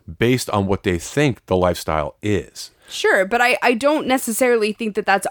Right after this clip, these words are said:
Speaker 2: always a bad
Speaker 1: Not
Speaker 2: thing.
Speaker 1: always. The labels are important in a lot of respects,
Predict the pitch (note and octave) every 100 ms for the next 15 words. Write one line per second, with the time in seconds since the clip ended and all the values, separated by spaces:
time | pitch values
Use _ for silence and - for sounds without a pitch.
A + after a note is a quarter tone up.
0 | - G3 G3 F#3+ F3+ E3 - E3+ E3 D#3+
1 | B2+ D#3+ D#3 C#3 A2 E2 D2 - G#2+ B2+
2 | C3+ A#2+ B2+ A#2+ C3 B2+ B2+ A#2 - G#2+
3 | G2 G2 A2+ A#2+ C3+ - C#3+ C#3+